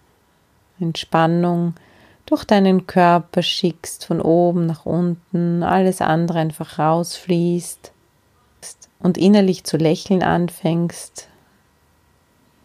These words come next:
und dieses Lächeln durch deinen Körper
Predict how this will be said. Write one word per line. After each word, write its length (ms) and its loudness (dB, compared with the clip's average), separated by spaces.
und 140 -2
dieses 320 -2
Lächeln 600 0
durch 200 -4
deinen 360 -2
Körper 680 0